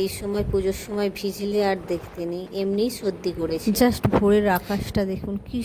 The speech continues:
সুন্দর। আর এই পাশে আমাদের গাড়িতে একটু পেট্রোল কম আছে, সেই জন্য দেখে আসছিলাম। আমাকে লক্ষ্য রাখতে বলেছিল যে কোথাও দোকান খোলা আছে নাকি পেট্রোলের, একটাও তো পেলাম না। এই দোকানটাই খোলা আছে, এখান থেকেই পেট্রোল নিলাম।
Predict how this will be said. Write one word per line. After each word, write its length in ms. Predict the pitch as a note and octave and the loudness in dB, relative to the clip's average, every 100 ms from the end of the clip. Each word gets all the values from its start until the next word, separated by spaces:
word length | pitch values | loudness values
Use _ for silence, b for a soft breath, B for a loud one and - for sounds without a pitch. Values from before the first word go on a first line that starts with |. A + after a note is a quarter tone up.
| - | 2
সুন্দর। 580 | G3+ G3+ G3 F#3+ F#3+ F3+ - - - - - B B B B B B B B B B - - A#3 A#3 | 4 2 0 2 2 2 -2 -4 -10 -20 -20 B B B B B B B B B B -12 -4 2 6
আর 80 | A#3 A3+ | 8 6
এই 80 | G#3+ | 6
পাশে 260 | A#3 A3+ - B3 | 4 2 -4 -4
আমাদের 280 | A3 G#3+ A#3+ A3+ | -2 -4 -6 -4
গাড়িতে 340 | F#3 F#3 - A#3+ B3 A#3 | -6 -6 -6 -8 -6 -8
একটু 140 | - - | -4 2
পেট্রোল 340 | A3+ - G#3 G3 | 2 4 4 4
কম 120 | F3+ E3+ D#3+ | 2 0 -2
আছে, 160 | - F#3+ | -4 -2
সেই 120 | G#3+ G#3 | -2 2
জন্য 120 | A#3 A3+ | 2 6
দেখে 240 | G#3+ A3 B3 G#3+ | 4 4 2 2
আসছিলাম। 420 | G#3+ - - G#3+ G#3 | 2 0 0 2 2
আমাকে 180 | G3 G3+ G3+ | 2 2 2
লক্ষ্য 240 | F#3 - G#3+ | 2 2 2
রাখতে 220 | G#3+ - G#3+ | 2 2 2
বলেছিল 400 | G#3+ G#3 - G#3 G3 F#3+ | 4 2 2 2 2 2
যে 80 | F#3+ F#3 | 2 2
কোথাও 280 | F#3 - F#3+ F#3+ | -2 2 4 4
দোকান 240 | F#3+ F#3 F#3+ F#3 | 4 2 0 2
খোলা 200 | G3+ F3+ F3+ | 4 4 2
আছে 120 | - F#3+ | 0 -2
নাকি 160 | F#3 F#3 | -2 0
পেট্রোলের, 420 | F3+ - F3+ F#3+ F3+ | 0 2 2 4 2
একটাও 220 | - G3 G3 | 2 2 2
তো 40 | G#3+ | 2
পেলাম 240 | G#3+ G3+ G#3 C4+ | 4 4 2 0
না। 60 | G4+ E4 | 2 4
এই 80 | F#3+ | 4
দোকানটাই 400 | F3+ F3+ F#3 G#3+ G#3 | 4 0 2 2 4
খোলা 260 | - F#3+ F#3 G3+ | 4 4 4 4
আছে, 200 | G3 - E4+ - - - F3+ | 2 -2 -8 -8 -20 -6 -4
এখান 160 | - F#3+ | 0 0
থেকেই 200 | A3+ C#4+ - | 0 0 2
পেট্রোল 340 | E3+ - E3+ E3 | 0 0 -2 0
নিলাম। 220 | E3 E3+ | -2 -4